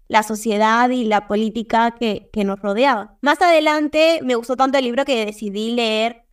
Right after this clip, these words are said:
los demás. Leí El Manantial, que ya lo mencionaron, y bueno, el Himno fue el tercer libro que, que leí. Es un libro muy corto y muy entretenido. Como mencionas, es una novela distópica, eh,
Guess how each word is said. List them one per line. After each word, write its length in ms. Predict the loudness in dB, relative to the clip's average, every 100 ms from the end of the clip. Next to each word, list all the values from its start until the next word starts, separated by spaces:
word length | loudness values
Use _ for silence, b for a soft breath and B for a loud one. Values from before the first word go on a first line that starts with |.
| _
los 180 | -2 0
demás. 420 | 0 0 2 0 -2
Leí 400 | -4 -2 0 -2 -2
El 160 | -2
Manantial, 600 | 0 0 -2 0 2 0
que 140 | -4 -4
ya 380 | -2 -2 -4 -2
lo 100 | -2
mencionaron, 640 | -2 -2 0 0 2 0
y 40 |
bueno, 180 | 0 -2
el 200 | -4 -10 _
Himno 320 | -4 2 2 2
fue 120 | -2
el 80 | -2
tercer 380 | -2 0 0 0
libro 280 | -2 -2
que, 240 | -6 -14 -18 -20 _ _
que 140 | -2 0
leí. 400 | 2 0 -4 -6
Es 160 | -6
un 80 | -2
libro 300 | -2 0 0
muy 240 | 0 -2 0
corto 640 | 0 0 0 -2 -2 -8 _ _ _ _
y 300 | -8 -6 -6 -6
muy 300 | -2 0 0
entretenido. 800 | 0 -2 -2 -2 0 4 2 2
Como 160 | -2
mencionas, 420 | -2 -4 -4 -6
es 120 | -6 -4
una 160 | -2
novela 320 | -2 -2 0
distópica, 720 | -2 -4 -4 -4 -4 -2 -2 -2 -8 _ _ _ _ -14
eh, 540 | -4 0 0 -2 -4